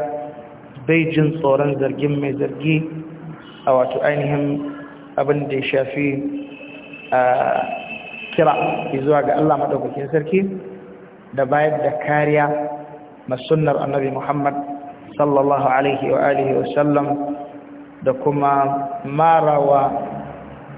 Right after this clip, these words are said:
qadaya al-umma al-islamiyya baya. Ah, daga ƙarshe ma ya yi hijira, ya bar ƙasar Misra a dalilin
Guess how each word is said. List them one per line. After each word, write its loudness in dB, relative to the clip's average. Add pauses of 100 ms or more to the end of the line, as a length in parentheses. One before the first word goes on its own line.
(220)
qadaya 6
al-umma 4
al-islamiyya 0 (1120)
baya. 6 (1200)
Ah, 2 (1400)
daga 0
ƙarshe 0
ma 4
ya 6
yi 4
hijira, 4 (600)
ya 6
bar 4 (1600)
ƙasar 2
Misra 4 (1120)
a 2
dalilin 2